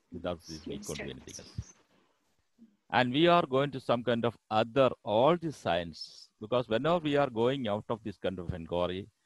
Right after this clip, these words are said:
Speaker 1: many things will come. Sometimes we should also give some idea to the subject. Subject means the people we are going to do. The subject is asking something, we must to answer that.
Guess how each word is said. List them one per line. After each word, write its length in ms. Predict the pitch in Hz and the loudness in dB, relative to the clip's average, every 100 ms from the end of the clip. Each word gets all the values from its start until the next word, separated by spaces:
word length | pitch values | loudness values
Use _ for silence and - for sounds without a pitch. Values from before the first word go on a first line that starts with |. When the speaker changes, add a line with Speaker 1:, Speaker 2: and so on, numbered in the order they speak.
| _ _ - | _ _ -10
Speaker 1:
many 340 | 107 139 180 | -2 0 0
things 280 | 190 147 131 | -2 -4 -4
will 100 | 110 | -4
come. 180 | - 110 | -4 -4
Sometimes 600 | - 101 113 139 160 170 117 | -2 -2 -2 -2 -2 -4 -4
we 160 | 127 | -6
should 220 | - 143 | -4 0
also 300 | 117 139 156 | 2 2 -2
give 220 | 127 120 - | -2 -4 -4
some 220 | 131 127 | -4 -2
idea 440 | 95 107 131 131 - | -2 -2 -2 -2 -4
to 100 | 117 | -6
the 200 | 143 147 _ _ _ _ - | -6 -8 _ _ _ _ 0
subject. 580 | 135 113 101 - - - _ _ _ _ _ - | 0 2 -2 -4 -20 -20 _ _ _ _ _ -4
Subject 300 | 117 151 151 | -4 -4 -6
means 180 | 180 | -8
the 100 | - | -8
people 280 | - 131 143 | -6 -6 -4
we 140 | 110 104 | 0 0
are 140 | 92 82 | 0 -4
going 140 | 78 | -10
to 60 | - | -10
do. 120 | 69 _ _ _ _ _ _ _ | -20 _ _ _ _ _ _ _
The 80 | 135 | -6
subject 400 | - 147 - 220 | 0 0 2 2
is 180 | 214 185 | 0 0
asking 300 | 165 - 175 | -2 -2 -6
something, 420 | - 156 156 180 | -2 -2 -4 -8
we 140 | 160 208 | -6 -6
must 300 | 185 226 - _ _ _ 226 | -4 -4 -6 _ _ _ -6
to 180 | 233 | -4
answer 380 | - 170 202 190 165 | -2 -4 -4 -8 -6
that. 160 | 82 | -8